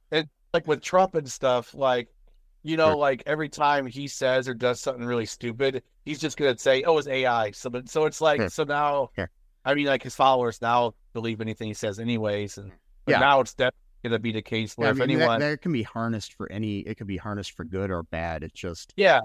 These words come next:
Speaker 1: it's
Speaker 2: what,
Speaker 1: just like,
Speaker 2: yeah.
Speaker 1: it's, so it's like anytime, like, anything bad happens, they could just say, "Oh, that was A I. It wasn't really me. It was a deep fake." I mean, he was already saying that back in twenty twenty during the pandemic in the summer
Speaker 2: Yeah.
Speaker 1: of twenty.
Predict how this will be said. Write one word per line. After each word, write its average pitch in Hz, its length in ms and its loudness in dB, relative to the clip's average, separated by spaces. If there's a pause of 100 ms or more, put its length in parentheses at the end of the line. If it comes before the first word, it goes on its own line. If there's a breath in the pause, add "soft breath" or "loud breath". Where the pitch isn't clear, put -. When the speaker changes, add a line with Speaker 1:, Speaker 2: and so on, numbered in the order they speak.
Speaker 1:
it's 123 200 -4
Speaker 2:
what, 104 160 2
Speaker 1:
just 92 120 -4
like, 135 220 2
Speaker 2:
yeah. 95 120 0
Speaker 1:
it's, 78 320 -8 (720)
so 170 100 6
it's 156 120 0
like 156 180 2
anytime, 156 440 2
like, 139 340 0
anything 139 420 -4
bad 123 240 0
happens, 113 420 -2
they 113 120 -4
could 113 140 -6
just 113 180 -8
say, 113 280 0
"Oh, 143 180 6
that 139 140 0
was 123 140 -2
A 120 180 0
I. 113 400 0 (120)
It 120 180 -6
wasn't 120 220 -6
really 113 180 -6
me. 110 280 -6 (220)
It 151 40 -8
was 143 100 -2
a 135 40 -10
deep 139 240 -6
fake." 123 320 0
I 135 40 2
mean, 143 200 -2 (240 soft breath)
he 208 60 0
was 220 140 4
already 190 260 6
saying 180 300 0
that 127 160 0
back 120 200 -2
in 113 60 -6
twenty 127 280 -4
twenty 127 340 -4
during 104 180 -4
the 95 60 -8
pandemic 101 600 -6
in 104 80 -14
the 95 60 -12
summer 98 400 0
Speaker 2:
Yeah. 90 80 -4
Speaker 1:
of - 120 -14 (500)
twenty. 135 240 -2